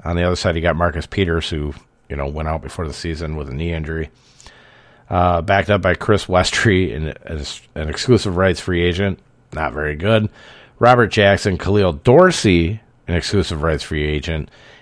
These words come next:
and Ahmad Marshall. So corner might be the g-, might be the spot that they attack first in the, uh,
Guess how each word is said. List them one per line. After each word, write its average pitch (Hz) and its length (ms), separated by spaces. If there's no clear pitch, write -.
and 82 140
Ahmad 80 300
Marshall. 80 520
So 76 580
corner 165 920
might 101 460
be 92 180
the 87 140
g-, 82 280
might 92 360
be 87 80
the 85 80
spot 90 300
that 76 120
they 80 140
attack 82 400
first 90 420
in 73 240
the, 71 300
uh, 67 360